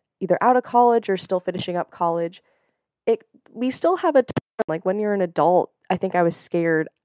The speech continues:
"Oh, friendship is not gonna be as fun," but it's still just as fun. Like, we can go and go on a walk outside, go play pickleball, play board games, stuff like that. And I think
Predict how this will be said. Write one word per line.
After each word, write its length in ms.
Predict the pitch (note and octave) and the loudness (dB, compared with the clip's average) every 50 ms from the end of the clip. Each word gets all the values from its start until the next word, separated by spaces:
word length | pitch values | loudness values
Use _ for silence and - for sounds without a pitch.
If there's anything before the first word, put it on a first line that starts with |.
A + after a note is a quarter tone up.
| _ | _
"Oh, 400 | - G#3 G#3 G#3+ G3+ G3+ F#3+ E3+ | 2 6 8 10 10 10 10 8
friendship 500 | - - - G3+ F#3 F#3+ - - F#3+ - | 4 4 4 4 4 4 2 0 0 0
is 200 | F3 F3 - - | -2 -4 -4 -2
not 240 | G3+ F#3+ F3+ E3 E3+ - | 0 2 2 2 2 0
gonna 140 | F3+ E3+ | -4 -4
be 120 | D#3+ D#3+ D3+ | -2 -2 -2
as 160 | A#2+ - - | -4 -6 0
fun," 380 | - - E3 D3+ - - - F3+ - | 2 4 4 4 2 0 -4 -2 -2
but 100 | E3+ - | -2 0
it's 140 | - B3 - | 0 -2 -4
still 240 | - - - B3+ B3+ | -2 0 0 0 0
just 240 | - F3 E3 - - | 0 -2 -6 -6 -10
as 140 | - - | -16 -16
fun. 440 | - - C#3 C3+ C3+ D2 F2 - E3+ - _ _ _ _ _ _ _ _ _ _ _ | -6 -2 -2 0 0 -2 -4 -6 -10 -16 _ _ _ _ _ _ _ _ _ _ _
Like, 280 | - D#3 D3 D3 - - | -2 -2 -2 -2 -4 -8
we 80 | F3 | -8
can 200 | F3+ - F#3+ F#3+ | -8 -4 -4 0
go 500 | F#3+ F#3+ F#3 F#3 F#3 F#3 F#3 F#3+ F#3 F#3+ | 4 4 6 8 8 8 8 6 4 2
and 600 | - - G3 F#3 F#3 F#3+ F#3+ F#3+ F#3 F#3+ G3 G3 - _ _ _ _ _ _ _ _ - | 2 2 2 2 2 2 2 2 0 -2 -4 -6 -8 _ _ _ _ _ _ _ _ 6
go 120 | A#3 A3+ | 8 8
on 80 | A#3+ A#3+ | 10 10
a 40 | |
walk 400 | A#3+ A3+ A3 G3 D#3 - - - - | 10 10 10 10 10 8 2 -2 0
outside, 640 | - F#3 D#3 - - - C#3 C3 G2 G#3 - - - _ _ | 2 2 2 2 2 2 4 4 2 0 -2 -6 -14 _ _
go 140 | - G#3 G3+ | 6 6 6
play 160 | - A3 A3 | 6 2 -2
pickleball, 600 | - G#3+ G#3+ - - F3+ E3+ D3+ C3+ - - - | -2 -2 -4 -4 -4 -4 -4 -4 -6 -8 -10 -6
play 180 | - - G#3 G3+ | -2 0 0 0
board 260 | F#3+ - F3+ E3+ E3+ | 2 0 0 0 -2
games, 400 | - D3 G#2 - - - - - - | -4 -8 -8 -8 -10 -12 -14 -16 -10
stuff 240 | - - F3 - | -6 -4 -4 -4
like 140 | - - - | -4 -6 -6
that. 320 | - - - G2 D2+ - _ - | -6 -8 -6 -6 -8 -10 _ -6
And 440 | - F3 E3+ E3+ E3 D#3+ D#3+ E3 - _ _ _ _ _ _ _ _ _ _ _ _ _ _ _ - | -2 0 2 2 2 0 0 -4 -10 _ _ _ _ _ _ _ _ _ _ _ _ _ _ _ -2
I 140 | F#3 F#3 | 0 0
think 460 | F3+ - - A#3 B3+ C4+ B3 - - | -2 -2 -2 -2 -2 -2 -4 -10 -14